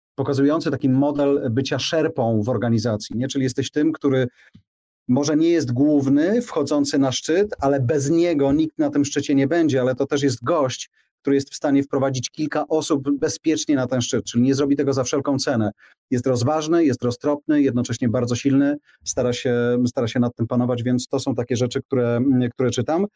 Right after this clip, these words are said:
No i ostatnio też, e, nie, nie mam akcji Netflixa jeszcze, ale ten moment, kiedy Netflix, e, no bo interesuje mnie rynek subskrypcyjny bardzo i dzisiaj, jak popatrzymy sobie na New York Timesa czy na Netflixa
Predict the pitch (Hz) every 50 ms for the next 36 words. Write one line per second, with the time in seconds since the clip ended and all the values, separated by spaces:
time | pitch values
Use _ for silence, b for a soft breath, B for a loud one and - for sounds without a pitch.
0 | b b b b b 170 180 185 170 - - 185 - - 190 180 180 175 - _
1 | _ _ _ _ _ _ _ - - - 143 - 160 147 139 - - 175 147 139
2 | 139 139 139 139 143 156 156 160 220 175 180 196 190 170 156 151 139 135 - -
3 | 143 135 127 123 - 143 143 139 - 135 123 131 135 123 - - 117 113 117 127
4 | - - b b b b b b - 127 127 131 131 127 127 143 139 143 147 156
5 | 156 139 139 - 139 120 123 127 147 151 147 - - 131 123 123 - - - 135
6 | 131 127 127 123 123 131 131 135 151 - _ _ _ _ _ _ - 165 127 170
7 | 160 156 - 196 175 170 165 156 151 160 156 147 147 - 151 - - - 143 135
8 | - - 143 135 139 120 123 117 113 104 107 113 113 120 139 - 170 143 139 -
9 | 139 139 139 - - 160 147 143 - 139 123 131 120 127 127 123 127 143 143 135
10 | - - 143 135 131 - - - 113 110 - 123 120 120 123 131 127 131 139 135
11 | - - 156 - -